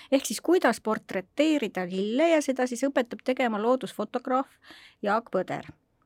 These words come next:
siitsamast Nõmme kandist. Nii et, äh, tema siis annabki häid, häid nippe ja nõuandeid, et kui kõrgelt ja kuidas seda teha ja mis selle, mis selle portree peal peab kõige tähtsam olema. Aga ma soovitan lugeda läbi ka intervjuu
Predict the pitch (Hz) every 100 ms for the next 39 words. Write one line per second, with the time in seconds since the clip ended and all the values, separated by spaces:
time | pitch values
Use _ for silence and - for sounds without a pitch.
0 | _ - - 214 196 185 196 190 170 180
1 | - - - _ _ - - - - -
2 | 233 233 - 226 220 226 285 262 240 220
3 | 262 285 254 - 233 226 220 - - 220
4 | 220 240 254 - 196 220 226 202 190 190
5 | 180 185 190 269 330 254 214 - 202 262
6 | 269 202 - 196 185 196 185 208 285 233
7 | 196 196 220 - 208 202 226 240 220 202
8 | 196 247 254 208 190 196 196 220 202 214
9 | - 196 175 170 165 185 - _ - -
10 | - - 233 240 247 254 339 349 269 247
11 | 254 285 262 233 254 285 226 226 285 -
12 | 226 214 208 202